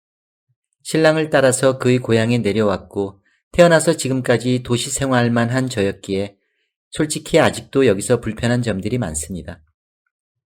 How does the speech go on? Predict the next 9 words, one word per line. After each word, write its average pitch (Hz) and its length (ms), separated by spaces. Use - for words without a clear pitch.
시댁은 156 580
저희 123 240
부부가 110 380
사는 143 320
곳에서 110 420
오 101 160
분 117 160
거리에 104 320
있고요. 87 440